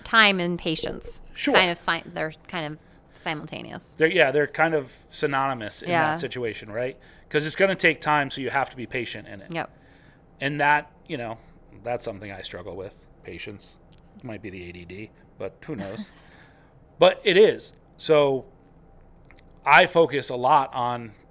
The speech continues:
Speaker 2: how do we get you there? How do we, how do we get you what you want the way you want it? And we get, you know, I'm not here to tell you how to do it. I'm not here to look at my clients and be like, "You're doing it wrong. Don't do that."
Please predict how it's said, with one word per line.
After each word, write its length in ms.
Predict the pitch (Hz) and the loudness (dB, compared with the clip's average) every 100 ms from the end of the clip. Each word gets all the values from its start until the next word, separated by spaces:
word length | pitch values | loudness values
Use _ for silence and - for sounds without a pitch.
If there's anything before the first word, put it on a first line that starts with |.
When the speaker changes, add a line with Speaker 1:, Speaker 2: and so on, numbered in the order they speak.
| _ - - _ _ - | _ -20 -20 _ _ -16
Speaker 2:
how 200 | - 127 | 0 2
do 40 | 143 | 2
we 80 | |
get 200 | 165 254 | 2 0
you 100 | 175 | 0
there? 280 | 110 98 - | -10 -12 -16
How 200 | - 120 | -6 -2
do 80 | 131 | 0
we, 380 | 151 156 151 131 - | 0 -2 -4 -8 -14
how 180 | - 120 | -4 -2
do 80 | 156 | 0
we 100 | 190 | -2
get 220 | 143 139 | -4 -4
you 240 | 147 143 156 _ _ _ - _ _ _ | -6 -8 -8 _ _ _ -20 _ _ _
what 200 | 139 160 202 | -4 -4 -4
you 100 | 196 | -6
want 320 | 131 120 117 | -2 -4 -4
the 60 | 120 | -6
way 100 | 120 | -6
you 160 | 107 | -4
want 280 | 120 160 113 | -2 0 -2
it? 80 | - - - - - - - | -10 -20 -20 -20 -20 -20 2
And 120 | - 247 | 4 4
we 80 | |
get, 300 | 277 247 - - | 4 2 0 -8
you 80 | 165 | -6
know, 180 | 110 - _ _ _ _ _ _ _ _ _ _ - _ _ | -6 -12 _ _ _ _ _ _ _ _ _ _ -20 _ _
I'm 160 | 143 196 | 6 6
not 180 | 214 143 | 6 2
here 220 | 139 165 | -2 -2
to 100 | 139 | -2
tell 280 | - - 165 | -2 0 0
you 160 | 156 104 | 0 -8
how 140 | 104 | -10
to 80 | 92 | -10
do 180 | 101 127 | -8 -8
it. 80 | - | -4
I'm 140 | 147 | -2
not 160 | 170 151 | -2 -4
here 260 | - 147 143 | -6 -4 -2
to 220 | 131 127 | -2 -4
look 180 | 135 139 | -6 -4
at 200 | 131 - | -4 -6
my 240 | 143 123 117 | -8 -6 -6
clients 420 | - 131 131 123 | -6 -6 -6 -10
and 80 | 117 | -8
be 80 | 120 | -4
like, 440 | 117 117 110 - - - - | -4 -4 -8 -14 -20 -20 -12
"You're 100 | 120 | 0
doing 240 | 156 180 | 0 0
it 100 | 123 | -6
wrong. 360 | 110 113 113 110 - | -8 -8 -10 -14 0
Don't 240 | 151 143 | 0 2
do 160 | 127 160 | -2 -4
that." 300 | 104 101 | -4 -8